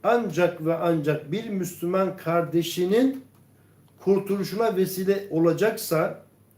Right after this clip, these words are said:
evet, bir düş-, e, bir, bir Müslüman kardeşinin, bir müminin efendim, e,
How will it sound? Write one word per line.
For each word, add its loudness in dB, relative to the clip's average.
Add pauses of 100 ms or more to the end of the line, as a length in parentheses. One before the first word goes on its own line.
(180)
evet, 0 (500)
bir 2
düş-, -6
e, 0 (140)
bir, 2
bir -2 (400)
Müslüman -2
kardeşinin, -2
bir 4
müminin 0 (800)
efendim, 0 (600)
e, 0